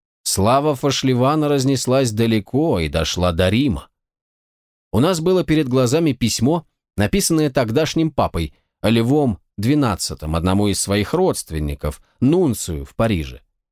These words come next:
В этом письме встречаются следующие строки:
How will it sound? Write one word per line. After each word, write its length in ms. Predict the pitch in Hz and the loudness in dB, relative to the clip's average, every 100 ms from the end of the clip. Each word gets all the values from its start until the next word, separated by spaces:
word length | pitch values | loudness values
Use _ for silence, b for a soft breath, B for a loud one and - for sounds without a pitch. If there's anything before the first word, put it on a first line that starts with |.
| _ _ _ - | _ _ _ -4
В 60 | |
этом 260 | 113 113 120 | -2 2 2
письме 460 | 135 123 127 143 156 | 2 2 2 2 0
встречаются 640 | - 113 - 139 123 139 | -2 -2 0 0 0 -2
следующие 600 | - 135 92 82 - 82 | -2 -2 0 -2 -2 -2
строки: 500 | - 82 82 92 71 | -2 -2 -2 -2 -4